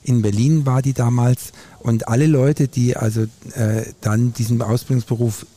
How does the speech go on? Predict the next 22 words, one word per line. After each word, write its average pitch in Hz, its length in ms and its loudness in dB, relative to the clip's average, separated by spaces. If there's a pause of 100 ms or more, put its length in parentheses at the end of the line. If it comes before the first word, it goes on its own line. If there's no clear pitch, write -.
(120)
gelernt 110 480 0
haben, 165 200 0
in 131 140 -4
Anführungsstrichen, 135 880 -2 (280)
haben 117 240 0
dann 110 340 0
in 165 240 4
Berlin 135 560 2
an 113 140 0
der 110 100 2
Deutschen 110 460 -2
Oper 110 440 -2
die - 140 -8
Prüfung, 107 580 -4 (120)
äh, 110 40 -4
abgelegt. 104 920 -4 (420)
Äh, 95 300 -2
das 98 220 -6
war 107 80 -2
also 107 180 -4
ganz, 101 440 -6
äh, 110 240 -4